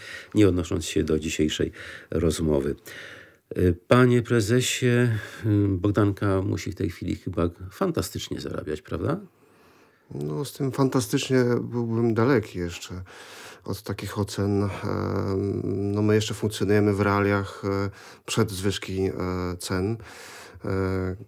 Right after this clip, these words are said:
Speaker 2: bazujemy na kontraktach długoterminowych, więc, e, no, my negocjujemy rok wcześniej ceny, które obowiązują w danym roku, więc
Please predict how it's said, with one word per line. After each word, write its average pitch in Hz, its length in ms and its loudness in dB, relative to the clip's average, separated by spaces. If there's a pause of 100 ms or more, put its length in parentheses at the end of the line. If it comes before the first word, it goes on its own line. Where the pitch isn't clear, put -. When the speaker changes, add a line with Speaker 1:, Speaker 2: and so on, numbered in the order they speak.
Speaker 2:
bazujemy 104 240 4
na 101 60 4
kontraktach 101 360 -4
długoterminowych, 104 760 2
więc, 85 480 -8 (320)
e, 87 40 -6
no, 92 240 -4
my 90 80 0
negocjujemy 92 640 -2 (540)
rok 98 180 2
wcześniej 98 440 -2
ceny, 92 520 0
które - 300 -6
obowiązują 90 560 -2
w 90 80 -8
danym 90 240 0
roku, 113 320 0
więc - 540 -10